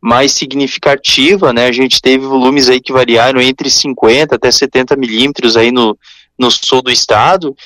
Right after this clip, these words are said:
e, então o solo, ele continua encharcado. Então, assim, provavelmente que até a sexta-feira o volume, ele,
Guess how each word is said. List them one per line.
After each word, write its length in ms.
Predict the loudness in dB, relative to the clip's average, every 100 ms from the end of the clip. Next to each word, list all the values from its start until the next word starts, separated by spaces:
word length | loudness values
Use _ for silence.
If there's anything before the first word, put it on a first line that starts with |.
| -16 -8
e, 120 | -6
então 340 | -4 0 2 2
o 20 |
solo, 360 | 2 2 2 2
ele 120 | 0
continua 480 | -2 -2 -2 0 0
encharcado. 720 | 0 2 0 2 0 0 -4 -14 _ _ _ _ _ _ -14 -4
Então, 320 | -2 0 2
assim, 480 | 2 0 -2 -4 -2
provavelmente 800 | 0 2 2 2 0 -2 -4 -6
que 360 | -4 0 0 -2
até 720 | -2 -2 -2 0 2 2 0 -4 _ _ _ _ _ _ _ _
a 120 | -6 -2
sexta-feira 1040 | -2 0 0 0 -2 -2 0 2 2 0 0
o 140 | 0
volume, 340 | 0 0 0
ele, 200 | 0 -2